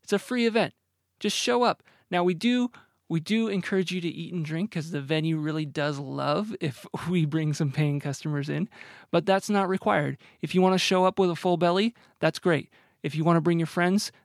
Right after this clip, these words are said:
that's even better. Um, <laughs> so we, we highly encourage you to come to that next event. We're actually gonna be talking about work. So we talked about rest in this episode that you're about to hear, and our next event, we're talking about work.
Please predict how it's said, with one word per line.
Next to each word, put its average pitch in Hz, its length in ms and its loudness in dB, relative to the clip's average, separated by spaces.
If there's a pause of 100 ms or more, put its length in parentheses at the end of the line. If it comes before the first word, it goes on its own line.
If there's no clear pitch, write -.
(120)
that's 135 220 -4
even 143 220 2
better. 175 320 4 (440)
Um, 147 280 4 (260)
<laughs> 160 260 0
so 180 200 2
we, 165 280 2 (420)
we 160 140 2
highly 175 300 2
encourage 170 360 0
you 160 100 2
to 151 120 -2
come 160 260 -4
to 151 120 -4
that 147 140 -2
next 143 280 -8
event. 151 260 -4 (340)
We're 170 100 4
actually 196 220 -2
gonna 208 120 0
be 180 100 0
talking 170 320 -2
about 139 220 0
work. 147 400 0
So 160 120 -2
we 151 80 -2
talked 175 200 -4
about 143 260 -4
rest 170 500 2
in 156 180 -2
this 151 180 -4
episode 143 340 -6
that 135 140 -8
you're 135 80 -6
about 127 180 -8
to - 80 -16
hear, 139 300 -8 (640)
and 147 100 -2
our 147 80 0
next 170 320 -2
event, 156 220 -4
we're 151 80 -8
talking 147 240 -6
about 131 240 -8 (180)
work. 139 560 -2